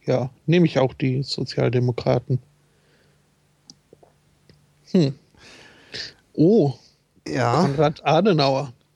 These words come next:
Speaker 2: Richtig.
Speaker 1: Uh, den Spot gibt's auch noch, den gucke ich mir dann nachher mal an.
Speaker 2: Ja, Adenauer.
Speaker 1: Mhm.
Speaker 2: <laughs> Den konnte ja meine Oma nicht ab.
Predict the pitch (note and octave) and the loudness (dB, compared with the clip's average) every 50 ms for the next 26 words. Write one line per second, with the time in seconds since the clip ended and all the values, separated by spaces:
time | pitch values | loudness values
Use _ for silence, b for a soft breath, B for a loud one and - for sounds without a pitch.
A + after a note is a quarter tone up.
0 | _ _ C3 - C3+ D3 D3+ - - - C#3 B2+ A#2 G#2 - - - B B B | _ _ -6 -2 -2 -2 -2 -2 0 2 2 2 2 -2 -4 -8 -10 B B B
1 | B B B B B - _ D#3+ D3+ C#3 C#3 - - C3+ C#3+ - - - - B2+ | B B B B B -4 _ 2 2 2 2 0 -2 -2 -2 -4 -2 -2 -2 -2
2 | - _ - - - - C#3 C#3 C#3+ - C3+ C#3 C#3 - - - - C#3 C3+ C3+ | -2 _ -6 -6 -4 -2 -4 -4 -2 -2 -2 -4 -4 -4 -8 -6 -4 -2 0 0
3 | C3+ C3+ C#3+ B2+ b b b b b b b b b _ _ _ _ _ _ _ | 0 -2 -4 -6 b b b b b b b b b _ _ _ _ _ _ _
4 | _ _ _ _ _ - - B2 - F#3 - - _ D3 D3 C#3+ C#3+ C3+ C3+ C3+ | _ _ _ _ _ -6 -6 -6 -6 -6 -14 -8 _ -4 -2 0 0 0 0 0
5 | C3 - - D3 C3+ C#3 C#3 C#3 C#3+ D3 G3 - - _ _ b b b b b | 0 0 2 2 2 2 2 2 2 2 2 0 -2 _ _ b b b b b
6 | b b b b b b b b b b b b b b b b b b _ _ | b b b b b b b b b b b b b b b b b b _ _
7 | _ _ _ _ _ _ _ _ _ _ _ _ _ _ _ _ _ _ _ _ | _ _ _ _ _ _ _ _ _ _ _ _ _ _ _ _ _ _ _ _
8 | _ _ b b b b b b b _ _ _ _ - - A#2 A2+ G#2+ G#2 - | _ _ b b b b b b b _ _ _ _ -16 -4 0 0 0 0 -2
9 | - - - A#2+ A#2 A2+ A2 A2 G#2+ G#2 G#2 G#2+ G#2+ G2+ b b b b b b | -10 -4 0 2 2 2 2 0 -2 0 0 2 0 0 b b b b b b
10 | b b b b b b b b b b b - _ _ _ - D3 D3 D#3 G3+ | b b b b b b b b b b b -18 _ _ _ 2 4 6 6 4
11 | A#3 C#4 b b b b b b b b b b b b b b _ _ _ _ | 4 2 b b b b b b b b b b b b b b _ _ _ _
12 | _ _ _ - - - C3 A2 - _ - A#2+ A2+ - - A#2+ G#2+ A2 A2 G#2 | _ _ _ -8 -4 -4 -4 -4 -4 _ -4 -4 -2 -2 -4 -4 -2 -2 -2 -2
13 | G#2+ F#2+ F#2+ G#2 F2+ G2 G2+ G2 G2+ G2 G2 F#2+ - F#2+ G2 | -2 -6 -6 -8 -8 -8 -10 -10 -10 -10 -10 -10 -10 -10 -12